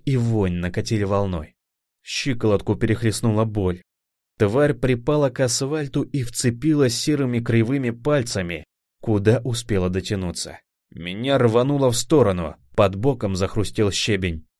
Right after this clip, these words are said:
Мотнуло, как щенка на поводке. Но увидеть успел. В противниках всё же не обезьяна.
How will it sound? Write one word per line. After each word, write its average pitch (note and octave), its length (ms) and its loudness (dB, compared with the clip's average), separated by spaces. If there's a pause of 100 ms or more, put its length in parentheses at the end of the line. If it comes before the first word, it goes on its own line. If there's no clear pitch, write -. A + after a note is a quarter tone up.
(220)
Мотнуло, G#2 720 0
как G2+ 180 -2
щенка A#2 480 -2
на A#2 140 2
поводке. A2+ 680 -4 (580)
Но F2+ 280 -10
увидеть A2+ 460 -4
успел. G#2 580 -4 (460)
В - 140 -20
противниках G#2+ 800 0
всё - 240 -4
же D3 140 -4
не B2+ 200 -4
обезьяна. G#2 840 -2